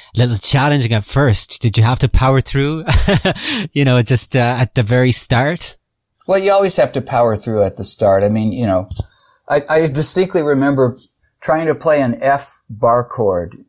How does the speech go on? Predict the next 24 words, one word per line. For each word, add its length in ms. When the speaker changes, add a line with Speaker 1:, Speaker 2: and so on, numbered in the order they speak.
Speaker 2:
you 240
know, 140
Speaker 1:
Oh, 140
Speaker 2:
if 60
you're 120
Speaker 1:
yeah. 60
Speaker 2:
a 40
guitar 240
player, 260
you 120
know 120
what 140
that 160
is. 140
And, 240
<laughs> 140
and 200
it, 180
it 80
kinda 220
goes 300
clonk, 680
you 140
know, 260